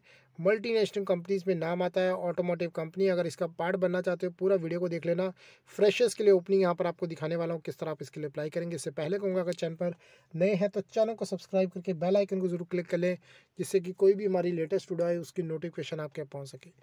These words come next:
तो फ्रेंड, यहाँ पर आपने Google लिखना है और Google में जो है आपने लिख देना है शारदा मोटर्स करियर्स। जैसे आप लिखेंगे, पहला लिंक आपको सर्च करते हुए अपने मोबाइल या फिर आप पीसी जिससे भी आप यूज़ कर रहे हैं,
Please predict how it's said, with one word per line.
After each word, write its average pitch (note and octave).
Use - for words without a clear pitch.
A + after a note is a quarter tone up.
तो -
फ्रेंड, A#3+
यहाँ G3+
पर G#3+
आपने G3+
Google F#3
लिखना G3
है G3+
और F#3+
Google F#3+
में G3+
जो F3+
है F#3+
आपने F3+
लिख E3
देना F3+
है F#3+
शारदा F3
मोटर्स E3
करियर्स। C3+
जैसे F3
आप G#3
लिखेंगे, G3+
पहला G3
लिंक G3+
आपको F#3+
सर्च F#3+
करते F#3
हुए F#3+
अपने F3+
मोबाइल E3
या F#3
फिर F3+
आप E3+
पीसी F3
जिससे D#3+
भी F3
आप E3
यूज़ E3+
कर F3+
रहे G#3+
हैं, A3+